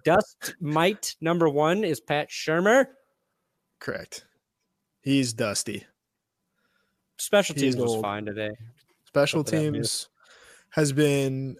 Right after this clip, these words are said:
Speaker 2: um, if you don't think about special teams after the game, generally that's okay. I mean, they did miss a fifty-five yard field goal,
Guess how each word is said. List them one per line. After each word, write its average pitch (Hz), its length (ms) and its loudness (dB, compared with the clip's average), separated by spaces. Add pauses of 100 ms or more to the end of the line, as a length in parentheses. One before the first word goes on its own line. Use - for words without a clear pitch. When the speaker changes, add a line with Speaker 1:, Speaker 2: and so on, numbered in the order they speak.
Speaker 2:
um, 123 540 0 (2000)
if 135 200 0
you 147 60 6
don't 180 180 4
think 170 180 2
about 160 220 6
special 170 320 0
teams 165 240 0
after 165 220 0
the 165 80 -2
game, 165 320 2 (1040)
generally 139 460 2
that's 127 480 0
okay. 139 520 0
I 160 80 0
mean, 180 300 2 (560)
they 165 120 4
did 165 460 2 (280)
miss 147 500 0
a 143 120 -6
fifty-five 131 800 -2 (360)
yard 127 320 0
field 135 280 0
goal, 117 360 -6